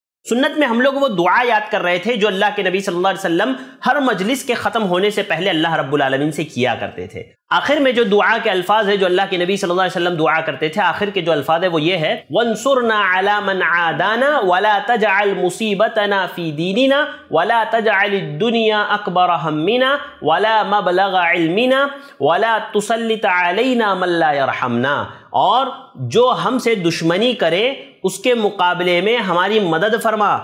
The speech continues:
और दुनिया को हमारा बुरा मकसद न बना और न हमारे इल्म की इंतहा बना और हमारा सारा सीखना सिखाना सिर्फ दुनिया की खातिर रह जाए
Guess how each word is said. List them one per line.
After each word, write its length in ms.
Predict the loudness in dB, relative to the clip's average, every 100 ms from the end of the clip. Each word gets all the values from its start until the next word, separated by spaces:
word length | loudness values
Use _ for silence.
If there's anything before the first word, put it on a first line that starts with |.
| -8 -2
और 320 | 0 2 2
दुनिया 400 | 2 2 2 0
को 180 | 0 0
हमारा 400 | 0 0 0 0 0
बुरा 340 | 0 2 2
मकसद 640 | 0 -4 -6 -6 -4 -2 0
न 360 | 0 0 0 0
बना 260 | 0 0 -2 -8 -8 -2
और 320 | 2 0 0
न 100 | 0 0
हमारे 440 | 2 2 2 2 2 2
इल्म 180 | 0 -2
की 140 | -2 -4
इंतहा 600 | -2 -2 0 -2 0 0
बना 300 | 0 2 2 0 -4 -10 -2
और 480 | 2 4 2 0 -2
हमारा 400 | -2 0 0 0 -2
सारा 400 | -2 0 2 0
सीखना 580 | -2 -6 -4 -2 0 0
सिखाना 520 | -2 -6 -2 -2 0 -2
सिर्फ 300 | 0 0 2
दुनिया 300 | 2 2 2
की 140 | 0
खातिर 320 | -2 -2 0 0
रह 160 | 0
जाए 400 | 0 2 2 -2